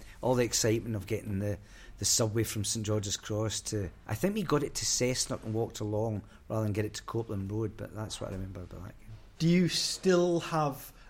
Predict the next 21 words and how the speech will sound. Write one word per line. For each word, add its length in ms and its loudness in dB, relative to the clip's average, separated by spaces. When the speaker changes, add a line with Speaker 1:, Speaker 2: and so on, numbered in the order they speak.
Speaker 2:
an 100 0
impression 520 4
of 140 0
what 180 2
Ibrox 680 -2
looked 320 -4
like 480 0
at 220 -2
night? 540 -2
Speaker 1:
I 80 8
can't 340 8
really 180 10
remember 320 8
too 220 6
much 240 6
about, 240 6
uh, 480 4
I 100 -2
can 180 2
remember 260 6
g-, 120 -4